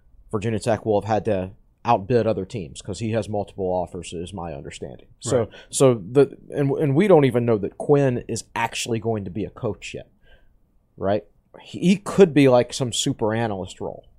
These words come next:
Speaker 1: It's,
Speaker 2: Right.
Speaker 1: it's possible. Um,
Speaker 2: 'Cause Quinn was only making, like, ninety thousand dollars
Speaker 1: yeah.
Speaker 2: a year,
Speaker 1: Yes,
Speaker 2: right?
Speaker 1: yeah, at Savannah State. So, so we'll see.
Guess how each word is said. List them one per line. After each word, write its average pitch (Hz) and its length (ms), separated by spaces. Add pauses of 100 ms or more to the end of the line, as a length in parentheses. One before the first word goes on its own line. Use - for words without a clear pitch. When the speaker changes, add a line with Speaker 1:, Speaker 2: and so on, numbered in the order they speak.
(320)
Speaker 1:
It's, 107 160
Speaker 2:
Right. 104 60
Speaker 1:
it's - 80
possible. 104 560 (520)
Um, 107 300
Speaker 2:
'Cause 120 140
Quinn 220 260
was 139 140
only 139 180
making, 131 300
like, 110 160
ninety 120 280
thousand 117 380
dollars 107 280
Speaker 1:
yeah. 98 60
Speaker 2:
a 98 40
year, 120 180
Speaker 1:
Yes, 110 340
Speaker 2:
right? 123 100
Speaker 1:
yeah, 101 200
at 87 100
Savannah 92 380
State. - 340
So, 101 200
so 113 180
we'll 117 180
see. - 200